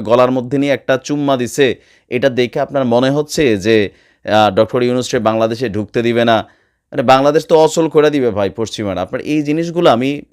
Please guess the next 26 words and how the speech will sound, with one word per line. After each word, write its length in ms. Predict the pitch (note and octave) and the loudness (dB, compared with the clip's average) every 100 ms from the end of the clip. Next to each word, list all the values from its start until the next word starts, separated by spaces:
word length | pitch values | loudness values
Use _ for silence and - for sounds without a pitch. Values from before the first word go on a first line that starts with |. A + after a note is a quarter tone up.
| - | -8
সবসময় 380 | A2+ - E3+ C#3 | -6 -4 0 2
বলি 160 | B2 A2 _ _ _ A#2 | 2 0 _ _ _ -6
যে 60 | C3 | -4
অতি 140 | C#3 C3+ | -4 -4
হাইপার 460 | - B2 C#3 D#3+ D3 | -2 -2 0 -2 0
মেন্টালিটির, 520 | C3+ A2 G2+ F2 E2 - | -2 -2 -4 -4 -10 -10
এরকম 340 | - B2 A#2+ C3+ - | -2 0 2 -2 0
অ্যাগ্রেসিভ 580 | A2+ G#2 C3 E3+ - G3 B2 | -2 2 2 2 -2 -6 -6
বুদ্ধি 240 | B2 A#2 | -4 0
দেওয়ার 260 | D#3 E3 D3+ C#3+ | 4 6 6 4
জন্য 160 | C#3 A2 - _ _ - | 0 -2 -6 _ _ 0
আপনার 400 | C#3+ - F#3 F#3 | 0 2 2 4
বিরুদ্ধে 420 | D#3+ F#3+ D#3+ A#2 F2 _ _ _ | 4 2 0 -6 -6 _ _ _
একটা 140 | A2 B2 | -8 -4
মামলা 360 | G#2+ A2+ A#2 | 0 0 2
হওয়া 260 | A2+ A#2 A2+ | 2 2 2
জরুরি, 460 | G2 G#2 A#2 G#3 - _ _ - | 0 -2 0 -2 -4 _ _ -6
যে 120 | A2 | -4
জনগণকে 600 | - B2 C3+ D#3 F#3+ F#3+ - | 2 4 6 4 2 -6 -4
এইভাবে 260 | A#2+ C3+ C#3 | -4 -2 -2
মৃত্যুর 460 | A2+ C3+ D3 - F3+ E3+ | -2 -2 -4 -4 0 0
মুখে 220 | A#2+ G2 | -2 -4
পুলিশের 500 | - D#3 G3 F#3 C#3+ | -6 -8 -4 -4 -4
সামনে, 380 | - B2+ A2+ F#2+ | -2 -2 -2 -4
সেনাবাহিনীর 600 | - F3 G#3 G3 D#3+ B2+ | 0 2 6 6 4 0
সামনে 260 | C3 A#2 | -2 -2